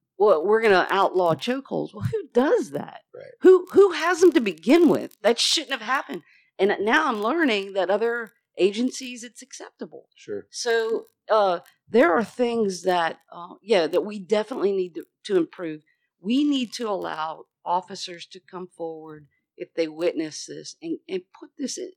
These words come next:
Speaker 1: in their, put, put, make it them accountable if they don't. If they witness something and they don't speak, they're accountable. Uh, y-, if they,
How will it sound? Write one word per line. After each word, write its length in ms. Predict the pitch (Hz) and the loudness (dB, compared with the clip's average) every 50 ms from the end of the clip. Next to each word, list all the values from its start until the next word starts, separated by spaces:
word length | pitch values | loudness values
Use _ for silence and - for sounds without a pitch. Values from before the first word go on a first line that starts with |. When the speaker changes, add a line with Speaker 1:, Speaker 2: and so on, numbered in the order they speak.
| _ - | _ -4
Speaker 1:
in 180 | 180 202 196 | -4 -2 -2
their, 260 | 185 180 180 170 - - _ _ _ _ _ _ _ _ _ _ _ _ | -2 -2 -2 -2 -4 -6 _ _ _ _ _ _ _ _ _ _ _ _
put, 160 | - - - _ _ _ _ _ | -12 -12 -12 _ _ _ _ _
put, 120 | - - - | -20 -8 -2
make 260 | 226 226 240 - 269 | 0 0 0 -2 -4
it 100 | - _ _ _ _ _ _ _ _ _ _ | -12 _ _ _ _ _ _ _ _ _ _
them 260 | 175 202 214 233 247 220 | 2 4 4 6 4 2
accountable 580 | 214 - - 214 214 208 202 185 165 165 151 | 0 -2 -8 -4 -2 0 -2 -2 -2 -4 -6
if 120 | 156 156 - | -8 _ -12
they 140 | 143 139 | -14 -14
don't. 320 | 139 139 151 143 123 101 - _ _ _ _ _ _ _ _ _ _ - | -12 -10 -10 -10 -10 -10 -12 _ _ _ _ _ _ _ _ _ _ -6
If 200 | 170 180 - - | -6 -6 -4 0
they 180 | 208 226 254 262 | 4 4 4 4
witness 500 | 220 214 247 277 - 180 190 175 - - | 2 0 -2 0 2 2 0 0 0 -2
something 380 | 190 170 170 - 185 165 165 | -4 -4 -4 -4 -6 -6 -6
and 120 | 165 175 165 | -4 0 2
they 120 | 175 208 | 2 2
don't 280 | 190 226 226 277 - - | 2 0 -2 -2 -2 -4
speak, 420 | - - - 165 151 147 143 _ _ _ | -8 -10 -8 -10 -12 -12 -14 _ _ _
they're 160 | - 156 156 156 | -10 -10 -10 -10
accountable. 580 | - _ - 143 147 147 139 139 - - _ _ _ _ _ _ _ _ _ _ _ - | -10 _ -10 -8 -6 -6 -6 -8 -10 -16 _ _ _ _ _ _ _ _ _ _ _ -20
Uh, 100 | 113 - _ _ _ 135 | -20 -20 _ _ _ -4
y-, 180 | 165 180 160 143 | -2 0 0 0
if 140 | 185 180 - | 0 -2 2
they, 260 | 202 180 180 160 | 2 2 2 0